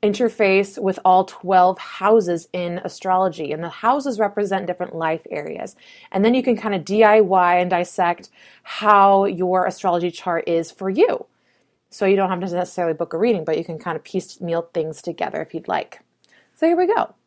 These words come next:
From the very beginning, we have the first house. And the first house represents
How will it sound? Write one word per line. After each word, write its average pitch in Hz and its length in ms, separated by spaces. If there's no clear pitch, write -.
From 220 160
the 220 80
very 269 280
beginning, 285 640
we 202 120
have 190 180
the 208 80
first 185 400
house. - 420
And 202 120
the 196 60
first 294 340
house 226 320
represents 180 640